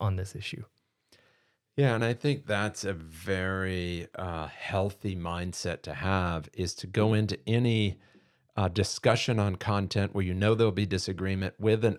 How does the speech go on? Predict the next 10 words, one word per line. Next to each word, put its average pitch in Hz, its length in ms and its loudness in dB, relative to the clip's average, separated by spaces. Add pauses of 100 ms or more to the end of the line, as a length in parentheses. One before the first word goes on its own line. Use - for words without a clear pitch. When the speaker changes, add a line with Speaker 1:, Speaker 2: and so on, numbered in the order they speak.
Speaker 2:
open 120 360 2
mind, 90 420 2
saying, 95 540 -2 (1000)
"If 120 220 2
nothing 123 500 4
else, 113 480 2 (100)
I 107 180 -2
want 110 320 0
to 107 120 -2
learn 98 640 2